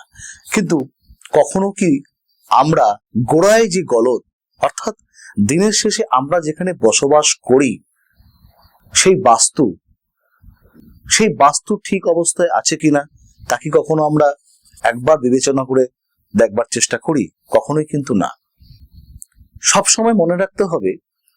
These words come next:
যে বাস্তু, যেখানে আমরা বাস করি, যেখানে আমরা ব্যবসা করি, অফিস কাছারি, শিল্প বাস্তু, এই প্রত্যেকটি জিনিস আমাদের কিভাবে আমাদের স্বাস্থ্য চলবে,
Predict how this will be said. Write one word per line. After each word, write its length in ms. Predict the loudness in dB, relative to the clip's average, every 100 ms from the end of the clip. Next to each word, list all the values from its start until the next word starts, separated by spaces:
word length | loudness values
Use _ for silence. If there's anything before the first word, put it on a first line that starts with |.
| -2
যে 180 | 2
বাস্তু, 720 | 2 2 4 4 2 -2 -4 -4 _
যেখানে 240 | -4 -2 -2
আমরা 140 | -2
বাস 320 | 2 2 2
করি, 280 | 0 -2 -4 _ _ _ _ _ -2
যেখানে 260 | 0 2
আমরা 180 | 2 0
ব্যবসা 440 | 2 0 0 -4
করি, 320 | -2 -4 -4 -10 _ _ -20 _ _
অফিস 360 | 0 0 -2 0
কাছারি, 420 | 0 2 0 0
শিল্প 380 | 0 -2 0 0
বাস্তু, 520 | 4 4 2 -2 -4 -8 _ _ _ _ -20 -2
এই 80 | -2
প্রত্যেকটি 800 | 0 -2 -2 -2 -4 -4 -2 -2
জিনিস 480 | 0 0 0 0 0
আমাদের 360 | 2 4 2 0 _ _ _ _ _ _ _ _ _ _ _ _ _ _ _ _ -20 _ -4
কিভাবে 380 | 0 2 4 4
আমাদের 220 | 2 0
স্বাস্থ্য 460 | -2 0 0 -2 -2
চলবে, 380 | 0 0 0